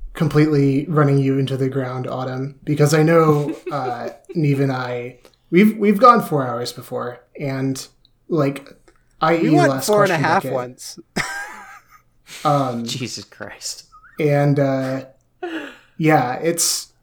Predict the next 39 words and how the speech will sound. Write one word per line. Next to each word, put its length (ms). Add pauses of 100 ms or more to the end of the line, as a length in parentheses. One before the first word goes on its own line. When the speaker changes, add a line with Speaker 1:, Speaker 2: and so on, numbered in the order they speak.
(140)
Speaker 1:
it, 460 (160)
w-, 200
once 220
you 60
hit 80
that 140
four 200
hour 220
mark, 260
it 100
starts, 540 (240)
um, 420 (300)
you 100
start 220
feeling 300
it. 180 (340)
So, 220
Speaker 2:
Yeah, 180
it's, 360
Speaker 3:
Mm-hmm. 100
Speaker 2:
it's 140
Speaker 1:
um, 60
Speaker 2:
truly 220
the 140
Tarkovsky 640
mark. 380 (240)
<laughs> 60 (340)
Speaker 1:
Yeah, 480
yeah, 280
it 340 (180)
is. 280 (120)
That's 200
when 200
you 100
start 320
to, 380 (220)
you 140
know, 280 (560)
that's, 400